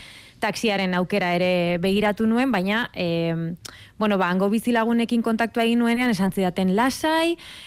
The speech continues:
eh, gu joango gara zure bila kotxean, eta etorriko gara herrira, eta erakutsiko dizugu", eta, bueno, ba, mendira eraman ninduten, han egin genuen, ba, ordu bete inguruko grabaketa, eh, haize errotak ezarri nahi dituzten tokietan, eta euren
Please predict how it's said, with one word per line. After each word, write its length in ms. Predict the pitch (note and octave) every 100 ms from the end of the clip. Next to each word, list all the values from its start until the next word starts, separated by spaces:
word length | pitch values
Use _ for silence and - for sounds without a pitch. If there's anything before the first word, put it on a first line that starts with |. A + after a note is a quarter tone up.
| -
eh, 260 | G3+ F#3+ F#3+
gu 100 | B3+
joango 320 | A#3+ G#3+ G#3+
gara 180 | F#3 F#3
zure 260 | F3 F#3+ F3+
bila 300 | A3 B3+ B3
kotxean, 580 | G#3 G3 G#3+ A3 C#4 C#4
eta 180 | F#3 F3
etorriko 400 | F3 G3+ G3 F3
gara 240 | E3+ E3
herrira, 460 | F3 A3+ C4 C#4 B3
eta 340 | F#3 F3 E3+ - - - -
erakutsiko 520 | G3+ G#3 A3+ - G#3
dizugu", 480 | F#3+ F3 G3 G3 C4+
eta, 420 | B3+ F#3 E3+ E3 -
bueno, 320 | F#3 F#3 G3+
ba, 400 | - F3 D#3+ D3 -
mendira 460 | F#3+ F#3 G3 A3
eraman 280 | G3+ G3 F#3+
ninduten, 480 | F#3+ F#3+ F#3 A#3+ B3+
han 140 | G#3
egin 220 | F#3+ F#3+ G3
genuen, 440 | F#3 F3+ F3+ F3+ - - - - -
ba, 260 | F3+ F#3 F3
ordu 240 | F#3 F#3+
bete 180 | G#3 G3+
inguruko 640 | G3+ G3 G3 G3 F#3 F#3
grabaketa, 760 | E3+ F3+ F3+ F#3 F#3+ A3 A#3+ A#3
eh, 180 | F3 F3
haize 260 | E3+ - F#3+
errotak 320 | F#3 F3+ E3+
ezarri 280 | F3+ F3 F3
nahi 140 | F3
dituzten 420 | F3 F#3+ - F3
tokietan, 600 | F3 E3+ F#3 F3+ B3 D#4 - - - -
eta 380 | F#3 F#3 E3+ E3+
euren 260 | F#3 G3